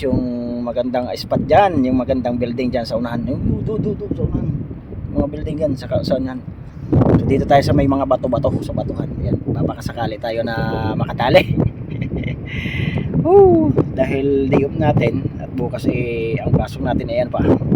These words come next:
pa-, hapon pa, kaya bumahan na tayo ng gabi kasi sa umaga, sa hapon mainit. Eh, tatry natin. Sit up muna tayo mga tumagat. Mamaya may uli. Sit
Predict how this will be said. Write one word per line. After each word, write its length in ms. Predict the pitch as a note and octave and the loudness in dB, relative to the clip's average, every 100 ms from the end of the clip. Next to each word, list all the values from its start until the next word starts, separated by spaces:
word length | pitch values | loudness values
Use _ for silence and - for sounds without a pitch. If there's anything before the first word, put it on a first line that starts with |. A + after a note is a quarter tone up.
| - | 0
pa-, 480 | - A2 - - - | 0 2 2 2 -2
hapon 320 | B2 A#2+ A2 - | -4 -2 -2 -2
pa, 80 | |
kaya 240 | - G#2+ G#2 - - D#2 D#2+ - - - - - C3 - - - - - - - - - - - B2+ | -4 -4 -4 -4 -6 -12 -12 -14 -16 -16 -12 -6 -4 -2 -4 -4 -4 -4 -2 -4 -6 -14 0 2 4
bumahan 320 | D3 D#3+ D3+ | 4 6 6
na 60 | D3+ | 6
tayo 160 | D3 D3 | 6 6
ng 80 | C#3 | 6
gabi 240 | B2+ D3 | 2 0
kasi 160 | C3 C3+ | -2 0
sa 160 | C3+ | 2
umaga, 400 | C3 B2+ A#2+ G#2+ | 2 2 0 -2
sa 160 | A#2 B2+ | 0 2
hapon 240 | C3 D3 | 4 2
mainit. 360 | C3 B2+ E3 - - - - - - - - - - | 4 4 4 2 -2 -8 -10 -10 -8 -6 -6 -6 -6
Eh, 160 | A2 A2+ | -4 -2
tatry 320 | B2+ B2 B2 | -2 0 0
natin. 320 | A#2+ D3 D3 - - - - - - | 0 0 -2 -2 -4 -2 -6 -6 -10
Sit 160 | - - | -10 -6
up 160 | A2+ C3+ | -4 2
muna 240 | D3 C#3 | 4 6
tayo 160 | D#3 G3 | 6 6
mga 220 | F3+ E3+ | 4 0
tumagat. 360 | F3+ A3 A#3 F#3+ - - | 2 4 4 0 0 -2
Mamaya 240 | - - F#3+ | -2 -4 0
may 160 | B3 | 2
uli. 140 | C4 - - - - - - - - - - - - - - - - - - - - - - - - - - - - - - - - - | 4 4 0 -12 -14 -16 -14 -12 -10 -10 -12 -12 -6 -2 0 0 0 -2 -2 -2 -4 -6 -8 -8 -8 -8 -10 -10 -8 -8 -10 -10 -14 -6
Sit 240 | - E3 | 2 2